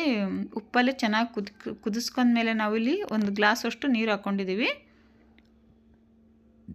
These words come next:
ನೀರು ಹಾಕ್ಕೊಂಬಿಟ್ಟು ಕುಕ್ಕರ್ನ ಕ್ಲೋಸ್ ಮಾಡಿ ಒಂದು ಮೂರು ಸೀಟಿ ಕೂಗಿಸ್ಕೋಬೇಕಾಗತ್ತೆ. ನೋಡಿ, ಇಲ್ಲಿ ನೀವು ಹಂಗೆ ಮಸಾಲ ಹಾಕಿ ಡೈರೆಕ್ಟ್ ಕೂಡ ಮಾಡ್ಕೋಬೋದು. ಈ ರೀತಿ ಸಪ್ರೇಟಾಗಿ ಮಟನ್ ಬೇಯಿಸ್ಕೊಂಡು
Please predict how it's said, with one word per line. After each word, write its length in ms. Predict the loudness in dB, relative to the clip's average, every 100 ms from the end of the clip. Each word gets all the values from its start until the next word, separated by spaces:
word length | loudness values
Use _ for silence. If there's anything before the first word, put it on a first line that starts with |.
| -20 _ _ _ _ _ -20 _ _ -20 _ _ _ _ _ _ _ -20 -20 -20 0
ನೀರು 220 | 4 6
ಹಾಕ್ಕೊಂಬಿಟ್ಟು 520 | 4 2 2 2 -2 -6
ಕುಕ್ಕರ್ನ 420 | -8 -4 0 0 0
ಕ್ಲೋಸ್ 260 | 0 0 0 -2
ಮಾಡಿ 220 | 0 0 0 -4 -20 _ _ _
ಒಂದು 180 | -2 0 0
ಮೂರು 200 | 0 0
ಸೀಟಿ 240 | 0 0 -2
ಕೂಗಿಸ್ಕೋಬೇಕಾಗತ್ತೆ. 1000 | -2 -2 -4 -4 -4 -4 -4 -6 -4 0 0 -2 -16 _ -20 _
ನೋಡಿ, 240 | -4 -2 0
ಇಲ್ಲಿ 140 | 0 0
ನೀವು 120 | 2 2
ಹಂಗೆ 200 | 2 4
ಮಸಾಲ 280 | 4 4 4 4
ಹಾಕಿ 200 | 4 2
ಡೈರೆಕ್ಟ್ 340 | 2 2 0 -4 -2
ಕೂಡ 80 | 0
ಮಾಡ್ಕೋಬೋದು. 680 | 0 -2 -2 -2 -2 0 -2 -4 -14 -20 -20 -8 0
ಈ 40 | 0
ರೀತಿ 220 | 0 -2 0
ಸಪ್ರೇಟಾಗಿ 520 | 2 2 2 2 0 0
ಮಟನ್ 260 | 0 -2 -2
ಬೇಯಿಸ್ಕೊಂಡು 460 | -2 -4 -6 -6